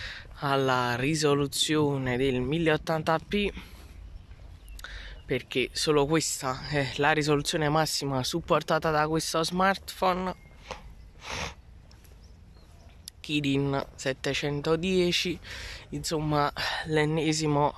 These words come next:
smartphone fotocopia di casa Huawei Honor. Ovviamente per tutte le conclusioni troverete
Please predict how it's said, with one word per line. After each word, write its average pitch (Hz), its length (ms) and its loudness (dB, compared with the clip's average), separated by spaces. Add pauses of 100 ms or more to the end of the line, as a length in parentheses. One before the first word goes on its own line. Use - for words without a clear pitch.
(140)
smartphone 143 920 0 (480)
fotocopia 143 1000 2 (2000)
di 135 200 -4
casa 135 460 2
Huawei 127 640 4 (120)
Honor. 113 440 -2 (1900)
Ovviamente 127 560 0
per 123 160 2
tutte 135 300 -4
le 127 140 0
conclusioni 123 1000 0
troverete 120 600 0